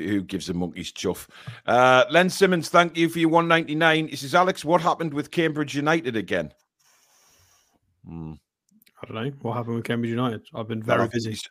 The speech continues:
Speaker 1: I think he's trying to make a point that we lost to Cambridge United at St James's.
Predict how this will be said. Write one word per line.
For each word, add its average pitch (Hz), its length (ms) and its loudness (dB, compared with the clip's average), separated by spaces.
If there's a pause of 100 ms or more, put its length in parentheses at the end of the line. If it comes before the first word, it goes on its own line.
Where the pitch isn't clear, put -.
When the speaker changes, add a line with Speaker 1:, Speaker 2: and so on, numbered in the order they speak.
Speaker 1:
I 113 60 2
think 113 200 -4
he's 107 100 -6
trying 117 260 -4
to 104 60 -4
make 107 220 -2
a 98 40 -12
point 110 340 0
that 101 80 -4
we 95 100 -4
lost 110 280 -4
to 127 60 -12
Cambridge 101 400 -4
United 101 400 -2
at 95 120 -4
St 101 140 -10
James's. 90 540 -2